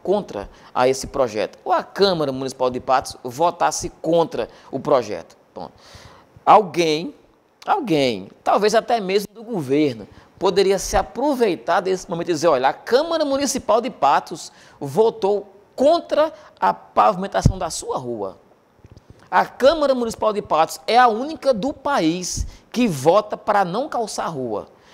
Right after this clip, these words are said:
Então, daí que você vem explicar, "Não, nós não votamos porque não tinha saneamento." Então, as pessoas com quem o vereador Salles conversou, de ruas que foram contempladas,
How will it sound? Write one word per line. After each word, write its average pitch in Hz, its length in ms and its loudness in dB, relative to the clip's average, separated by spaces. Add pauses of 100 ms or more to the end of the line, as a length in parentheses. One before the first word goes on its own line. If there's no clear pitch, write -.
(120)
Então, - 280 2
daí 185 540 4
que - 160 -12
você 226 320 0
vem 196 180 -4
explicar, 208 640 0
"Não, 127 220 -2 (200)
nós 160 160 2
não 226 160 -2
votamos 165 760 -4
porque 170 240 -6
não 160 140 -4
tinha 247 200 -4
saneamento." 196 840 -2 (360)
Então, 196 240 0
as - 140 0
pessoas 175 680 -2 (640)
com 165 160 2
quem 190 300 -2
o 175 80 2
vereador 151 300 2
Salles 123 380 0
conversou, 165 760 -4 (380)
de 196 240 0
ruas 180 420 -2
que 208 100 -8
foram 170 300 -2
contempladas, 151 800 0